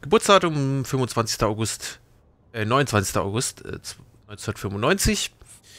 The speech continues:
Ähm, Fort Laud-, Lauderdale, Florida. Fünf fünf fünf null eins, äh, da, da, da. Das wird's ja wahrscheinlich nicht sein. Durchschnitt, ähm, dreizehn Komma sieben von vier.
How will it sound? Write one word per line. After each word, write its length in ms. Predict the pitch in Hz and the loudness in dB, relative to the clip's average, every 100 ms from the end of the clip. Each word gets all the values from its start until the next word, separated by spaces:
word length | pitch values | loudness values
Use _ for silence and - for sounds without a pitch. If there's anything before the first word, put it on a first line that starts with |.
| - - _ _ | -20 -20 _ _
Ähm, 460 | 120 120 120 120 117 | -4 2 2 2 -2
Fort 420 | - - 110 104 | -6 -2 0 0
Laud-, 380 | 104 107 113 113 _ _ _ _ - | 0 0 0 -4 _ _ _ _ -12
Lauderdale, 520 | 107 104 101 101 98 | 0 2 4 2 2
Florida. 840 | - 110 117 139 147 139 135 131 131 - _ _ _ _ | -2 0 0 2 2 4 4 2 -2 -10 _ _ _ _
Fünf 240 | - 123 - | -12 -12 -6
fünf 180 | 107 | -6
fünf 320 | - 127 - 110 | -4 -6 -8 -8
null 260 | 107 107 | -6 -6
eins, 540 | - 101 101 - - - - | -6 -8 -8 -12 -14 -16 -16
äh, 180 | 87 - | -14 -14
da, 120 | - - | -18 -16
da, 120 | 62 - | -16 -8
da. 380 | 135 160 156 156 | -4 -2 -2 -4
Das 280 | 113 101 - | -6 -6 -8
wird's 160 | - | -6
ja 80 | - | -6
wahrscheinlich 320 | 101 104 95 | -4 -4 -4
nicht 220 | 101 135 - | -4 -6 -6
sein. 480 | - 131 127 131 - _ _ _ _ _ _ - | 0 2 2 0 -8 _ _ _ _ _ _ -16
Durchschnitt, 600 | 143 151 135 - - - | -8 -6 -4 -4 -8 -8
ähm, 680 | 110 110 107 107 107 107 98 - _ _ _ | -4 -2 -2 -2 -4 -4 -8 -14 _ _ _
dreizehn 280 | - 104 - | -12 -10 -6
Komma 160 | 107 101 | -2 -2
sieben 200 | 101 95 | -2 -4
von 180 | 92 92 | -8 -8
vier. 340 | - 196 | -2 -2